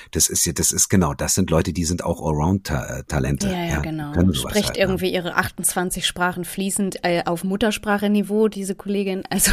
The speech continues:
Speaker 2: <laughs> das ist, die ist echt ein Talent.
Speaker 1: Ja. Und das gibt's halt auch nicht so oft, dann einfach sowas, äh, so, so,
Speaker 2: Ja.
Speaker 1: so eine,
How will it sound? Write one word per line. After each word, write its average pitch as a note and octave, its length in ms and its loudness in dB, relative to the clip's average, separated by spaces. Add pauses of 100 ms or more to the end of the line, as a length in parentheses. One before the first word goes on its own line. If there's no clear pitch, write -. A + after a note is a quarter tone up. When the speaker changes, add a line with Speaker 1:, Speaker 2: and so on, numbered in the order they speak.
Speaker 2:
<laughs> - 60 -4
das - 160 2
ist, - 220 -6 (260)
die C4+ 100 -6
ist A3+ 140 -2
echt - 220 0
ein F3+ 100 -2
Talent. E3 460 -4 (880)
Speaker 1:
Ja. G2+ 240 2 (340)
Und F2+ 160 0
das F2+ 160 2
gibt's - 200 0
halt F#2 120 4
auch E2 140 -2
nicht E2+ 160 2
so D2+ 180 0
oft, - 300 -4
dann C#2+ 160 -2
einfach C#2 240 -4
sowas, C2 440 -6
äh, D2 280 -4
so, D#2 180 0
so, G2 120 4
Speaker 2:
Ja. G2+ 120 6
Speaker 1:
so D#2+ 60 4
eine, D2+ 220 2